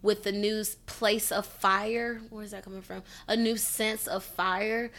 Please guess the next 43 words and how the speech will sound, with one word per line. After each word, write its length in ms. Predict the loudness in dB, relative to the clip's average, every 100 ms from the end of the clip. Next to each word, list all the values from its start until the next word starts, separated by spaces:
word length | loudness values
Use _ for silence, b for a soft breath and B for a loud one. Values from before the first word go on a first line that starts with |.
| B
So 160 | -4 0
this 220 | 2 0
could 100 | -2
be 160 | -2 0
like, 420 | 0 -2 -4 -4
um, 260 | -4 -2 -2
someone 680 | -2 0 0 2 2 0
new 200 | 2 4
that's 260 | 4 0 -4
motivating 560 | -2 -2 -2 -6 -8 -10
you. 260 | -10 -12 -16 -20 -20 -20 -20
Someone 520 | -4 2 4 4 2
new 140 | 2 2
that's 200 | 0 -2
putting 240 | -2 -4
a 80 | -4
fire 340 | 0 2 2
up 160 | 0 -4
under 180 | -4 -4
your 180 | -4 -4
belt, 280 | -2 -2 -2
up, 320 | -4 -6 -4
up 160 | -2 2
under 180 | 0 2
your 140 | -2
butt 280 | 0 0 0
to 80 | -4
get 260 | -4 -2 -2
you 80 |
to 60 | -4
move, 420 | -2 2 2 2
to 80 | -2
get 240 | -2 -2
you 60 | -2
to 80 | -6
do 180 | -4 -4
something, 400 | -4 -6 -8 -8
to 120 | -8
get 240 | -4 -4 -4
you 60 |
to 80 | -6
make 200 | -6 -10
progress. 760 | -8 -4 -4 -2 -4 -4 -6